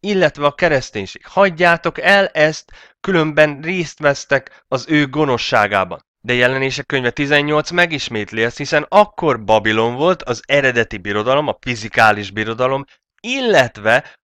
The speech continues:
az a spirituális erő és magatartás forma, amit képviselt. Ahogyan egyesíti a tanításokat, ahogyan a tanítás különböző házaktól jön. Ma pedig az Amerikai Egyesült Államok, az angol száz gyarmatbirodalom,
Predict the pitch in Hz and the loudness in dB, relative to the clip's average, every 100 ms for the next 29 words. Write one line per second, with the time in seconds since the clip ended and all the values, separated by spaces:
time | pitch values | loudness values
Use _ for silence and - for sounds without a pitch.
0 | _ 151 170 - 175 - - 156 156 - | _ 4 4 0 -8 -8 -4 -2 -2 0
1 | 170 160 156 160 - 151 151 127 123 120 | 2 4 2 -4 -2 0 2 2 -2 -4
2 | 135 139 139 139 135 139 135 - 170 170 | -4 -2 0 -2 0 0 -2 -6 0 2
3 | 135 107 107 - _ 123 135 143 - 196 | 2 2 -2 -4 _ 0 0 -6 -2 -4
4 | 190 131 - 95 - _ _ _ 139 156 | -2 -8 -4 -6 -8 _ _ _ 4 4
5 | 151 143 151 135 123 131 143 139 143 - | 4 0 2 0 0 -4 -4 -2 -4 0
6 | 175 151 127 110 104 110 - - _ - | -2 -2 -2 -2 -2 -12 -16 -20 _ 4
7 | 156 156 151 147 143 160 147 135 139 131 | 4 4 0 -2 0 2 2 0 -2 -2
8 | - - 156 147 143 143 147 135 135 127 | -4 0 2 2 -2 -4 -4 0 2 4
9 | 123 135 - 151 147 160 160 87 _ _ | 2 -4 -6 -4 -2 0 -2 -4 _ _
10 | _ 127 131 127 143 147 202 208 _ _ | _ -2 0 2 2 0 -4 -8 _ _
11 | _ _ _ - 110 - 135 143 139 135 | _ _ _ -6 -6 -2 0 2 0 0
12 | 120 107 - _ - 123 113 107 104 92 | -4 -4 -10 _ -6 -6 -4 -6 -6 -10
13 | - 120 139 170 190 - 135 131 147 151 | -2 0 2 -2 -6 -4 -4 -2 0 0
14 | 139 123 113 113 101 95 107 107 107 113 | 2 -2 -2 -4 -6 -4 0 0 0 -2
15 | 135 147 156 160 143 | -2 -2 -2 -4 -6